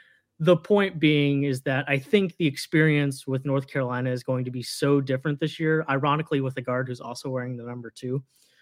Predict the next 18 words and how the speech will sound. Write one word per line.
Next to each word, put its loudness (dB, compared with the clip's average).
But 4
on 4
top 0
of 0
that, 0
I 2
think 0
there's 2
a 4
bit 0
of 0
an -2
overcorrection -4
with -2
North 0
Carolina -4
this -4
year. 0